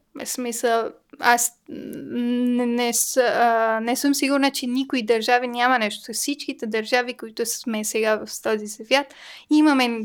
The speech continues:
такава история. Ам, и дано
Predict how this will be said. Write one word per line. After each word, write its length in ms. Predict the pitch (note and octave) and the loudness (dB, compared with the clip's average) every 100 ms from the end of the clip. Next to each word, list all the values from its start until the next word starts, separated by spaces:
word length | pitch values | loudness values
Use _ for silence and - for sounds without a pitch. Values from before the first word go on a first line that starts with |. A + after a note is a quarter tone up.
| G#3+ - | -10 -8
такава 380 | A3 A3+ G#3+ | 0 0 0
история. 560 | A3 - A3+ G#3+ - _ - - - - - - - _ | -2 -4 -4 -4 -8 _ -20 -20 -20 -20 -20 -20 -20 _
Ам, 520 | - C4 A#3+ A#3+ B3 C4 | -2 2 2 2 -2 -2
и 220 | C4+ B3+ - _ - | -2 -2 -6 _ -4
дано 480 | B3 C4 C#4+ D4+ | 2 4 4 2